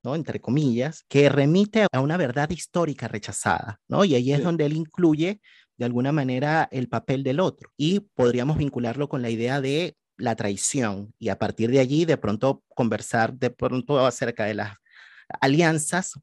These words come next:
Speaker 1: políticas que se pueden crear, eh, y que por ahí, por ahí tú mencionabas algo así como que, bueno, que remite a una suerte de perversidad vincular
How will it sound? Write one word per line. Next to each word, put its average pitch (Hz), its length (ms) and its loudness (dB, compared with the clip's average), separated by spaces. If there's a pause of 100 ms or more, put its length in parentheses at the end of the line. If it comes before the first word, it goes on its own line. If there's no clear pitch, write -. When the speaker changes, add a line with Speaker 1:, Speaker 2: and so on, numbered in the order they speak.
Speaker 1:
políticas 156 600 2
que - 120 -8
se - 140 -4
pueden 143 340 4
crear, 135 560 2
eh, 101 400 -6
y 113 100 -4
que 101 400 0
por 107 240 4
ahí, 107 200 0
por 110 200 -2
ahí 110 220 0
tú 139 340 2
mencionabas 127 760 0
algo 131 160 -2
así 127 220 -6
como 135 220 -2
que, - 80 -4
bueno, 110 240 -2
que 107 100 -6
remite 104 320 -6
a 127 60 -2
una 127 100 -4
suerte 123 380 -4
de 135 100 2
perversidad 110 600 -4
vincular 135 520 2